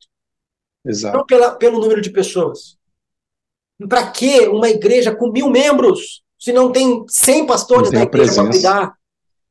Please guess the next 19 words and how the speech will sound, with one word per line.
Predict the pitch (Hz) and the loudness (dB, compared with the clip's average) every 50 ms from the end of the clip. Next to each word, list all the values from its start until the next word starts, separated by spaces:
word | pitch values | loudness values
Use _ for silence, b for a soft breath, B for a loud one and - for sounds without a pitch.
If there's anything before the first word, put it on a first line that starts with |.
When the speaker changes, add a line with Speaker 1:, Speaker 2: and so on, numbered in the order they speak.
| _ _ _ _ _ _ _ _ | _ _ _ _ _ _ _ _
Speaker 1:
Exato. | - 98 95 90 - - | -6 -6 -6 -6 -2 -2
Speaker 2:
Não, | 370 349 | 0 0
mas | 285 277 | 0 0
não | 285 277 | -2 -2
tem | 311 330 320 | -2 -2 -2
nem | 311 339 381 | 2 2 2
cem | 359 - - 320 359 370 | 2 2 2 2 2 2
pastores | 370 285 - - - 311 349 - | 2 0 -4 -4 -6 -6 -6 -6
pra | - - 262 254 | -6 -6 -6 -4
cuidar | - 254 247 247 262 254 | -6 -4 -2 0 0 0
de | 202 226 | 0 -2
mil | 254 254 | -2 -2
pessoas. | - 208 185 - - 233 220 - 208 - - _ _ _ _ _ _ | -2 -2 -2 -2 -2 -2 -2 -4 -4 -8 -16 _ _ _ _ _ _
Tem | - 247 277 254 | -2 0 0 2
dois | 247 262 285 285 - | 2 0 0 -2 -2
pastores, | - 208 202 - - 240 240 196 147 143 - | -4 -6 -6 0 0 0 0 0 -2 -6 -4
não | 214 294 349 | -2 0 0
dá | 330 262 - | 0 0 -4
conta. | - - 233 254 254 - - - - - | -2 0 2 2 2 0 -2 -8 -14 -18